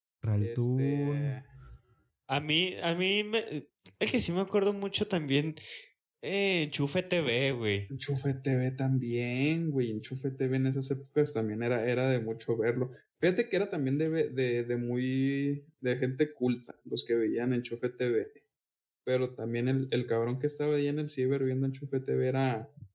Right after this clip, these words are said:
Speaker 2: era de, "Ah, sí le sabes, sí le sabes".
Speaker 3: Sí le sabe.
Speaker 2: Así es. Este,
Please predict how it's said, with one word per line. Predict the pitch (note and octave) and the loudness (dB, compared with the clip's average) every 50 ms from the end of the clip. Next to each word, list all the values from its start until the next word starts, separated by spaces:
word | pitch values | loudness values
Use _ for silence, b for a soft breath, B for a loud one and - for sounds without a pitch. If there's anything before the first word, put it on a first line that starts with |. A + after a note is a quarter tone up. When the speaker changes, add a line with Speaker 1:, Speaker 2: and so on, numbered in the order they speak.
| _ _ _ _ _ _ _ _ - | _ _ _ _ _ _ _ _ -4
Speaker 2:
era | - A#2 A#2+ | -2 2 2
de, | A2+ G#2+ F#2+ F2+ | 2 2 2 0
"Ah, | F2+ E2+ F2 F#2+ G2 G2 - _ _ _ | -2 -2 -2 -4 -4 -8 -12 _ _ _
sí | - - - A#2+ | -2 0 0 0
le | B2 | 0
sabes, | - - F#2 F#2+ G2+ G2 - - - - _ | 0 0 -2 -4 -4 -4 -6 -10 -14 -14 _
sí | - - C3+ | -12 -6 -2
le | C#3+ C#3+ | -2 -2
sabes". | C3+ - A2 A2 B2 - - - - _ _ _ _ _ _ | 0 0 -2 -2 -2 -4 -6 -10 -16 _ _ _ _ _ _
Speaker 3:
Sí | - A#2+ A2+ | -6 -4 -2
le | A2+ A#2+ | -2 -2
sabe. | A#2+ - A2 G2+ G2+ G#2 G#2 G#2 G#2 - _ _ _ _ _ _ | 0 0 0 2 2 2 0 -2 -4 -6 _ _ _ _ _ _
Speaker 2:
Así | - - A2+ - - B2 A#2+ | -4 -4 -4 -2 0 2 4
es. | A#2 A2 B2 C3 C3 - - - _ _ _ | 4 4 2 -2 -4 -8 -12 -18 _ _ _
Este, | - B2 A#2+ - - - - A#2 A2 A2+ A2+ A2+ A2+ A2+ A2+ | 2 2 2 2 -2 -6 -4 -2 0 2 2 2 0 -2 -6